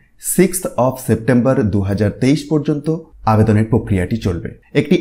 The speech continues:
আবেদন মূল্যও লাগবে এই পোস্টটিতে আবেদন করার জন্য। একশো টাকার আবেদন মূল্য লাগবে এবং সেটিকেও অনলাইন মোডেতেই আপনাদেরকে ডিপোজিট করতে হবে।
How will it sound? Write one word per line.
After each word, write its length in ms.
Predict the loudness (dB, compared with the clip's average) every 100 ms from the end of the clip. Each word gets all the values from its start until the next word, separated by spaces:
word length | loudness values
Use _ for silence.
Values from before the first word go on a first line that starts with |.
| 2 2
আবেদন 260 | 4 4 6
মূল্যও 300 | 8 8 6 4
লাগবে 200 | 2 0
এই 60 | 0
পোস্টটিতে 300 | -2 -6 -6 -2 -2
আবেদন 260 | -2 -2 -2
করার 200 | -4 -6 -8
জন্য। 140 | -8 -10 -14 -2 -2
একশো 200 | 0 0 0
টাকার 200 | 0 -2 0
আবেদন 260 | 0 0 0 0
মূল্য 160 | -2 -2 -4
লাগবে 240 | -6 -14 -18 -12 0
এবং 120 | 4 4 2
সেটিকেও 440 | 2 2 4 4 4 -2 0 4
অনলাইন 320 | 6 6 4
মোডেতেই 320 | 4 4 0 0 0
আপনাদেরকে 340 | 2 2 2 2
ডিপোজিট 400 | 2 2 2 -2 -2
করতে 200 | -2 -2 -6
হবে। 160 | -8